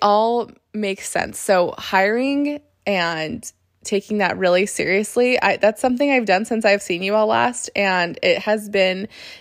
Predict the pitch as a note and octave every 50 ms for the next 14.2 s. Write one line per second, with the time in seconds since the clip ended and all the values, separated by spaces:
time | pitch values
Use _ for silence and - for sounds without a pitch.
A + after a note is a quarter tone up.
0 | - _ - G3+ G3+ - - G3 E3+ A3 - - G3+ - - F#3+ G3+ - - G3
1 | G#3 G#3+ A#3+ A#3+ - C#4 C4+ C#4+ C#4 B3+ - - G#3+ - - A3 F#3 - - G#3+
2 | G#3+ G3+ G#3 F#3 F#3 E3 E3+ F3 F#3 G3 - - F#3+ F#3+ F3 F3+ A3 A3 - -
3 | C4+ C4+ - - - F#3+ F#3 G#3 C4 C4 - D#4+ D4+ C4+ - A3 F#3+ - F#3 -
4 | - F3 E3+ F3 F3+ E3+ F3 F3+ - - - - - - - G2 F#2 G2 - -
5 | - A#2+ - - - _ - - - - - - - - G#3+ A#3+ A#3 G3+ F#3+ F3
6 | F#3+ - F#3 F#3+ F#3+ G3+ - G#3 G3+ G#3+ - G#3+ F#3+ - - - - - E3+ E3
7 | F#3+ - - F3+ F3 F#3 F#3+ G#3+ A3+ - _ _ _ _ _ - - - - -
8 | A#3+ - - - C4 _ - - - - - - C#4 - - F#3 F#3 F3 - -
9 | - G3+ G3 - E3 F3 F#3 E3+ D#3+ D#3+ - - G3 F#3 - F3+ F3 F3 F3 D#3+
10 | D#3+ E3 F3 - - E3 - - A#2 A#2+ D3 C#3 C#3+ - C3 A2 A2+ G#3 - -
11 | G3+ F#3+ F3 F#3+ G3 F#3+ G#3 G#3+ A#3+ B3 - - A3 A#3 A#3+ A#3 A3+ G#3 F3+ E3
12 | E3+ E3+ E3 E3+ G3+ G#3 _ _ _ _ _ - F#3+ F#3+ G#3 G3+ - - - G3
13 | - E3+ E3+ E3 E3+ F#3+ F#3+ G3 F#3+ F#3+ F#3+ G3+ G3+ - - - - - - C#3+
14 | F3 G3+ G3+